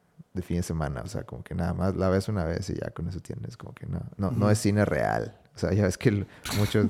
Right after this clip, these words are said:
Speaker 1: <laughs> como Scorsese que dice que,
Speaker 2: Sí.
Speaker 1: que estas películas no, no es cine real. Eh, bueno, a mí me interesaba ver lo que podía hacer una,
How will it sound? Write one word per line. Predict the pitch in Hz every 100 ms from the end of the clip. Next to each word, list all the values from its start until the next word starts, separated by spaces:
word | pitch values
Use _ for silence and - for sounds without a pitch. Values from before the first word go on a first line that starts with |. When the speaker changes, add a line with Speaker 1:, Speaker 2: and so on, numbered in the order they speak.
| -
Speaker 1:
<laughs> | - _
como | 90 92 90 85 82 80 - _
Scorsese | - - 90 90 87 82
que | - - 120
dice | 90 87 - - _ _ _ _ _ _ -
que, | 90 85 82 104 117 _ _ _ -
Speaker 2:
Sí. | - 120
Speaker 1:
que | 95
estas | 92 95
películas | 95 90 95 85
no, | - - - _ _ _ _ _ _ _ _
no | 101 101
es | 104
cine | 98 98
real. | - 50 - - _ _ _ _ _ _ _ _ _ -
Eh, | 92 90 85 - _ _ _ _
bueno, | 113 107
a | 104
mí | 107
me |
interesaba | 123 135 120 110 110 113 104 - - _ _ _ _ _ _ _ _ _ _
ver | 107 104 101 98 98 95
lo | 107
que | 107
podía | 95 95 90
hacer | - 90 87 - - _ _ _ _ _ _ _ _ _
una, | - 92 85 80 107